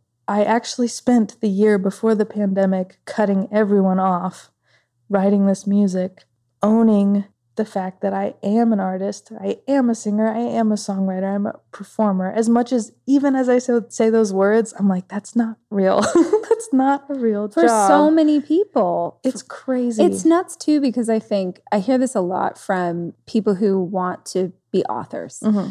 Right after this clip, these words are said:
Speaker 2: So, you know, going to a conference or running into someone at the airport and they're like, "Oh, I, I, I really wanna be a writer." And then they'll start to tell me, "You know, I, I, I finished, um,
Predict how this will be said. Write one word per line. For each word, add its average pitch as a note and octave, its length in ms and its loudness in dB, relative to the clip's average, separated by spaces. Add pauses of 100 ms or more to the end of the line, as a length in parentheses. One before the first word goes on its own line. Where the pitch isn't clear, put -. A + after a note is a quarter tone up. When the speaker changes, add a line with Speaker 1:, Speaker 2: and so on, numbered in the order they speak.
(100)
Speaker 2:
So, F#3 400 0
you G3+ 120 -2
know, F#3+ 220 -6 (180)
going G3+ 260 2
to G#3 100 -2
a F#3+ 40 -4
conference E3+ 480 -6
or E3 40 -10
running F#3 280 -4
into F#3 120 -6
someone E3+ 240 -10
at E3+ 80 -10
the D#3+ 80 -10
airport E3+ 220 -10
and D#3+ 120 -10
they're F3+ 80 -8
like, F3+ 220 -12
"Oh, A#3+ 140 0
I, G3 200 0 (100)
I, F#3+ 120 -2 (200)
I F#3+ 280 -2 (100)
really A3 400 2
wanna F#3 260 -4
be E3 140 -10
a F3 60 -6
writer." - 480 -10 (600)
And F3+ 460 -4
then G3 220 0
they'll F#3 140 0
start F3+ 260 -2
to - 80 -16
tell F#3+ 180 -6
me, F#3+ 120 -4
"You G3 60 -2
know, G3+ 120 -2
I, F#3+ 220 -6
I, F#3 220 -8
I - 40 -6
finished, - 600 -2 (160)
um, E3+ 280 -2